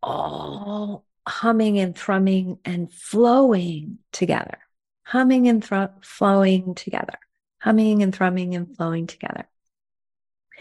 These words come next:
Okay, so as we have shared the energy trends for twenty twenty-three,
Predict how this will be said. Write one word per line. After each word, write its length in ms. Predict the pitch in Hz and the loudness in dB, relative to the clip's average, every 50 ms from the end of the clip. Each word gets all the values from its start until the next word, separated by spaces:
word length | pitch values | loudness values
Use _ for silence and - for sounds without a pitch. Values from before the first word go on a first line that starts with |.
| - - - - - - - - - _ _ _ _ - | -20 -20 -20 -20 -20 -20 -20 -20 -20 _ _ _ _ 2
Okay, 300 | 262 285 285 - 190 170 - - | 2 2 2 2 -2 -4 -6 -10
so 720 | - - - - - 285 285 240 175 175 233 277 320 311 - - - - _ _ _ _ _ _ _ _ _ _ _ _ _ _ - | -20 -20 -4 0 2 4 4 4 4 4 4 4 2 2 -2 -10 -20 -20 _ _ _ _ _ _ _ _ _ _ _ _ _ _ 0
as 400 | 262 277 294 320 339 330 - - | 2 4 4 4 2 0 -2 0
we 140 | 277 240 214 | 0 2 2
have 200 | 202 208 190 196 | 2 0 -2 -2
shared 380 | - - 196 196 196 202 185 | -2 0 2 4 4 2 2
the 140 | 175 185 180 | 0 -2 -2
energy 340 | 180 180 190 185 - 190 180 | -2 -2 -2 -4 -4 -6 -8
trends 560 | - - - 180 175 175 175 175 175 170 170 | -8 -4 -2 -2 0 0 0 0 -2 -2 -4
for 160 | - - - | -6 -6 -8
twenty 300 | - - - 175 170 175 | -6 -4 -2 0 0 0
twenty-three, 920 | - - 165 156 156 156 - - 254 254 254 254 247 247 247 247 240 240 | -2 -2 -4 -4 -4 -6 -2 0 2 4 4 4 4 4 2 2 0 -4